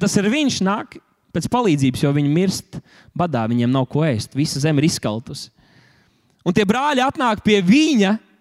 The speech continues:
tur, kā pie otrās ietekmīgākās personas, un Jāzeps atpazina, ka tie bija viņa brāļi. Un es gribētu, lai mēs šajā brīdī ielicam šajā stāstā un lasām, ko viņš viņiem teica. Jāzeps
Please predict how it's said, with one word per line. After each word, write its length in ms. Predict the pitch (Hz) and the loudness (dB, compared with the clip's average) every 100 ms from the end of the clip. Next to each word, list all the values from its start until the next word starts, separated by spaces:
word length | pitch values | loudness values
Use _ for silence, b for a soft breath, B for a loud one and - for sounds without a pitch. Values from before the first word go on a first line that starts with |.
| _ _ _ _ _ _ _ _ _ - - | _ _ _ _ _ _ _ _ _ -6 0
tur, 320 | 320 262 170 170 - | 2 0 -4 -8 -4
kā 120 | 208 | -2
pie 100 | 208 | 2
otrās 360 | 254 285 233 262 | 2 2 -2 -2
ietekmīgākās 580 | 269 233 220 202 190 - | -2 -2 -2 -2 -2 -2
personas, 580 | 262 294 277 233 202 190 | -2 0 0 0 0 0
un 180 | 220 196 - B B | 0 0 -4 B B
Jāzeps 440 | 180 226 226 180 226 | -2 0 0 0 -2
atpazina, 440 | 180 214 180 175 | -2 -2 0 0
ka 100 | 165 | -2
tie 140 | 190 190 | -2 0
bija 160 | 170 156 | 2 2
viņa 140 | 143 | 0
brāļi. 400 | 143 170 180 131 - _ _ B B B | 0 -2 -4 -6 -12 _ _ B B B
Un 160 | B 208 | B 4
es 60 | 226 | 4
gribētu, 240 | 302 226 | 2 0
lai 80 | 233 | 2
mēs 160 | 214 | 2
šajā 180 | - 247 202 | 2 0 2
brīdī 300 | 254 247 254 | 0 0 0
ielicam 320 | 262 - 208 | 0 0 0
šajā 200 | 202 185 175 | 2 2 0
stāstā 560 | - 262 294 214 - 185 175 180 | 0 2 2 2 0 2 4 4
un 140 | 190 | 4
lasām, 560 | 214 269 - 233 196 175 B B B | 4 2 0 0 2 -2 B B B
ko 140 | 240 311 | 0 0
viņš 140 | - | -2
viņiem 240 | 240 220 185 | -2 -2 0
teica. 480 | 247 262 170 117 - - _ B B | 0 2 0 -4 -10 -16 _ B B
Jāzeps 560 | 190 269 311 269 233 | 0 2 0 2 0